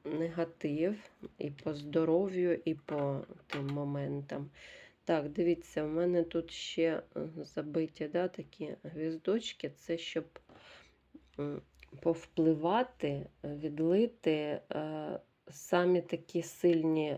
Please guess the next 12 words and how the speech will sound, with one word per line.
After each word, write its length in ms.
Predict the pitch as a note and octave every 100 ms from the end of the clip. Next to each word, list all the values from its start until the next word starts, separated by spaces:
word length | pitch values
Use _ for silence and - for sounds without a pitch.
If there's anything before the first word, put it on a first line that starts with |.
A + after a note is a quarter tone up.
| -
впливи. 840 | - - - F3 D#3+ C3+ - C#3+ F#3+ - _ _ _ _ _ _ _ _
Впливи 520 | _ F3 F3 E3+ F3
тих, 280 | - B3 B3
хто, 420 | - - - E3+
можливо, 1000 | E3 E3 D#3+ E3+ F3 F#3+ E3+ E3+ D#3 - D#3
е, 240 | D#3 D#3
за 160 | D#3 D#3
допомогою 720 | D#3 D3 D#3+ D#3 D#3 D#3+ D#3
магії 580 | D3 C#3+ D3 C#3+ C#3
впливав 720 | C#3 - - C#3+ C#3+ C#3+ C#3+
на 100 | D3
вас. 520 | D3 C#3 C#3 - -